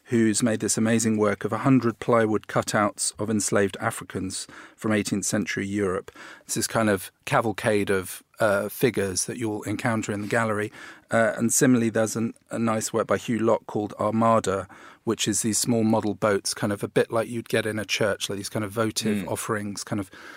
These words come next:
Speaker 1: surging forward. So there's lots of themes about migration, empire, slavery, uh, you know, difficult but necessary, and hopefully, you know, will be kind of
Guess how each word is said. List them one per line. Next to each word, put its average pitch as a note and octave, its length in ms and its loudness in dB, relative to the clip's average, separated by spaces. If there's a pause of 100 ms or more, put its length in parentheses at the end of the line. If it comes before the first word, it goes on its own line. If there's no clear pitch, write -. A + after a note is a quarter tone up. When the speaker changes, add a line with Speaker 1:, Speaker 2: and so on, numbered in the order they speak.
(120)
Speaker 1:
surging G#2+ 520 4
forward. G2+ 520 2 (320)
So C#3 240 2
there's C#3+ 200 4
lots D#3+ 360 2
of B2 140 2
themes A#2+ 420 4
about G#2 240 0
migration, G#2+ 800 0
empire, G2+ 500 -2
slavery, G2+ 720 -2 (520)
uh, G2 280 0
you A2 120 0
know, F#2+ 200 2 (200)
difficult B2+ 520 2 (100)
but - 140 0
necessary, G#2 720 2
and A#2 240 -2
hopefully, G#2+ 640 0
you B2 80 -6
know, G#2+ 120 -2
will G#2 160 -4
be G#2+ 160 -2
kind G#2 200 -4
of - 220 -10